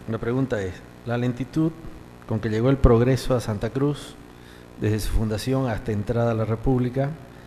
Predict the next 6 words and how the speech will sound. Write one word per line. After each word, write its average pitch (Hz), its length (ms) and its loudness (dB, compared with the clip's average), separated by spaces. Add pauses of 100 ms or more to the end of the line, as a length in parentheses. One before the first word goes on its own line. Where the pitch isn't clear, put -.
(640)
¿puede 170 260 10
ser 165 220 4
atribuida 139 500 6
solamente 127 800 2 (500)
a 117 100 -2
trabas 123 560 2